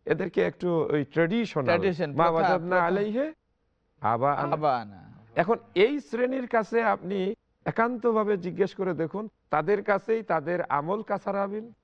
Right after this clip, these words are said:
Speaker 2: হ্যাঁ, হ্যাঁ, হ্যাঁ।
Speaker 1: মরীচিকার মতো।
Speaker 2: মরীচিকার মতো।
Speaker 1: তারাই জানে যে এইসবের পূজা,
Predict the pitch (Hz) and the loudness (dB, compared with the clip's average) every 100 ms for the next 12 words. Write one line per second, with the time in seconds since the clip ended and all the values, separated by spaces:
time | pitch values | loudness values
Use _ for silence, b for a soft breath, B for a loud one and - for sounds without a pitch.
0 | _ _ - 156 165 135 120 113 107 110 | _ _ -4 0 0 0 -2 -4 -4 -2
1 | 180 175 180 190 185 170 175 165 156 135 | 0 0 0 0 0 0 0 0 -2 -2
2 | 139 202 254 294 247 180 208 254 254 277 | -2 -2 0 -2 -2 -2 0 -2 -6 -6
3 | 196 214 196 214 226 214 185 175 214 | -4 -4 -4 -4 -4 -4 -8 -6 -4